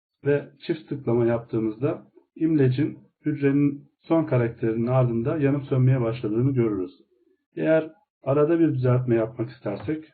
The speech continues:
ok tuşuyla imlecimizi gezdirir ve istediğimiz yerde düzeltmemizi yaparız. Veya backspace tuşuyla bütün veriyi siler, yerine yeni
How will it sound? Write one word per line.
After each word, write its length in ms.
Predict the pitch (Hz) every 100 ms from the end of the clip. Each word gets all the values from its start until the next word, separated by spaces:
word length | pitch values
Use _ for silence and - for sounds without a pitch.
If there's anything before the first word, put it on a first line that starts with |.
| _ _
ok 260 | - 147 -
tuşuyla 580 | 123 - 107 107 104 - - - _ -
imlecimizi 600 | 123 123 113 120 123 123
gezdirir 640 | 117 104 104 98 123 - - _ _ _ -
ve 240 | 143 143 -
istediğimiz 540 | 131 - 139 131 127
yerde 220 | 113 104 104
düzeltmemizi 640 | 107 113 110 120 123 143
yaparız. 460 | 147 131 147 160 - - - _ _ _
Veya 400 | 147 131 135 - - _ _ _ - - - - 78 -
backspace 540 | 156 - - 113 117 -
tuşuyla 440 | - 117 107 104
bütün 260 | 127 143 127
veriyi 260 | 107 104
siler, 420 | 104 131 131 - - - - _ -
yerine 440 | 165 120 107 139 -
yeni 400 | 139 139 139 127